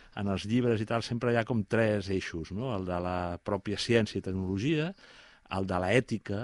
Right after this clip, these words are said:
no? I l'abordament d'aquests temes des de la filosofia, des de l'ètica, i el tercer és el de l'espiritualitat, la transcendència, la visió que tenen la teologia o les diferents, eh, religions o espiritualitat. Perquè estem, repeteixo, parlant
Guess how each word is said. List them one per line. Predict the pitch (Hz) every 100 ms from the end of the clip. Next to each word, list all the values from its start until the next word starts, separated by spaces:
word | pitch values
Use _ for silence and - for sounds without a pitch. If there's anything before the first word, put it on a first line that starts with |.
| 147 -
no? | 92 127
I | 147 98
l'abordament | 90 87 87 90 104 107 104
d'aquests | 95 92 -
temes | 107 98 90
des | 87
de | 90
la | -
filosofia, | 90 82 82 127 123 123
des | 110 87
de | 90
l'ètica, | 117 127 113 127 165 - - - - - _ 135
i | 120
el |
tercer | 107 - 117
és | 135
el | 165
de | 113
l'espiritualitat, | - 107 101 90 87 110 123 123
la | 98
transcendència, | 98 - 87 101 98 - 110 117 123 - - - -
la | 92
visió | 92 87 101
que | 104 98
tenen | 98 104 117 123 113 95
la | 92
teologia | 87 87 87 117
o | 123
les | 101
diferents, | 98 90 90 95 110
eh, | 98 95 90 85 - - - 90
religions | 90 85 87 95
o |
espiritualitat. | - 90 82 85 82 78 - -
Perquè | 110 95 - 92
estem, | - 185 170 -
repeteixo, | 101 101 139 -
parlant | 117 101 117